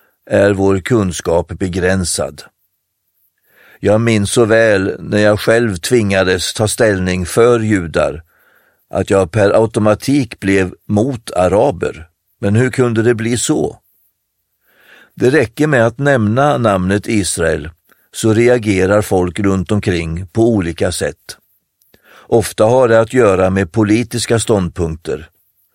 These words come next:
Alla röstar som bekant inte på samma parti. Det går att närma sig Israel ur en mängd olika perspektiv.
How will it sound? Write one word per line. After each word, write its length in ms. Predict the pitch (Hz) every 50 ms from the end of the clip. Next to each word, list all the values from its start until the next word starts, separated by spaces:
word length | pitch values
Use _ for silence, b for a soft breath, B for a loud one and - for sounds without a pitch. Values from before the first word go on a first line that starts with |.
| _ _ _ _ _ _ _ _ _ _ _ -
Alla 320 | 104 104 95 92 95 104
röstar 380 | 113 117 104 - - - 98 95
som 200 | - 104 104 95
bekant 560 | 101 95 - 98 90 90 90 82 - - -
inte 360 | 110 - 110 101 90 - -
på 120 | - - 95
samma 420 | - - 95 82 78 76 80 85
parti. 460 | - - 92 82 - - 95 - - - _ _ _ _ _ _ _ _ _ _ _ _ _ _ _ _ _ _ _ _ _ _ _ _ _ _ _ _ _ _ _ B B B B B B B B B B B B
Det 100 | B 127
går 240 | 117 135 139 151 160
att 140 | 165 156 -
närma 400 | 160 151 131 117 107 110 120 117
sig 340 | - - 123 123 123 120 120
Israel 720 | - 135 113 95 - - - 95 98 95 98 98 98 - - _
ur 180 | - 110 120 123
en 140 | 131 135 131
mängd 380 | 139 143 156 151 147 135 113 -
olika 520 | - 143 113 101 95 92 92 - - 98
perspektiv. 840 | 101 - 104 95 - - - 101 - - 87 80 69 73 - -